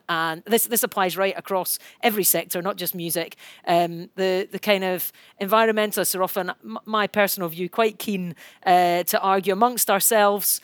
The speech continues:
whilst forgetting that there's an awful lot of people outside that are just rubbing their hands with glee, that it's more, more of the same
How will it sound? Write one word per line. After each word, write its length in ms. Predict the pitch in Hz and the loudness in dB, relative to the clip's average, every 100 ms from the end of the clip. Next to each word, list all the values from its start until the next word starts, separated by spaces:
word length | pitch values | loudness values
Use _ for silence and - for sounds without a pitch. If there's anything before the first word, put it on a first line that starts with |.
| - _ | -12 _
whilst 480 | 196 190 190 - - | 0 2 2 -2 -4
forgetting 460 | 214 196 202 180 | -2 2 2 0
that 100 | 180 | -4
there's 160 | 180 175 | -4 -2
an 140 | 180 208 | -2 0
awful 340 | 233 226 - 190 | 0 2 2 2
lot 140 | 190 | 2
of 100 | 175 | 0
people 340 | 220 196 180 | -4 0 2
outside 560 | 190 202 185 175 170 156 - - | 2 2 0 0 0 -2 -10 -8
that 80 | 269 | -4
are 80 | 175 | 0
just 240 | 247 - | -2 2
rubbing 240 | 208 180 | 2 2
their 100 | 175 | 0
hands 240 | 165 175 156 | 0 -2 -4
with 100 | 156 | -4
glee, 380 | 185 185 139 135 - - | 0 2 0 -10 -20 -4
that 120 | 175 | -2
it's 200 | 175 175 | -2 -2
more, 420 | 202 202 196 190 | 0 2 4 2
more 260 | 208 226 220 | 2 4 4
of 140 | 185 | 2
the 60 | 170 | 0
same 440 | - 185 175 165 | 2 2 0 -2